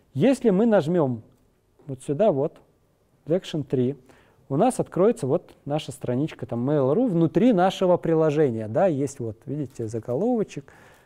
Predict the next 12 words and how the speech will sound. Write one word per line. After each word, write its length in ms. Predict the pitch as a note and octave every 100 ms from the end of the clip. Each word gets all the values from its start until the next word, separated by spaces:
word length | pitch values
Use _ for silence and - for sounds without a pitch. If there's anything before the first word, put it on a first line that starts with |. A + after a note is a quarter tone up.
| _ -
Если 260 | C3+ -
мы 240 | C#3 C#3 C3
нажмем 400 | C3 B2 D#3 A#2
сюда, 400 | - B2+ G3+ A3
Recent 360 | D3 - B2
Applications, 840 | A#2+ - B2 - B3 A#3 - C3+ -
то, 420 | D3 F3+ E3+ C3+ D#3+
опять 340 | D#3 A#2+ E3+ E3
же, 120 | C3+
показывается 640 | A#2+ - D3+ C#3 B2+ B2+
наш 200 | C3 C3+
стек. 460 | - - B2+ -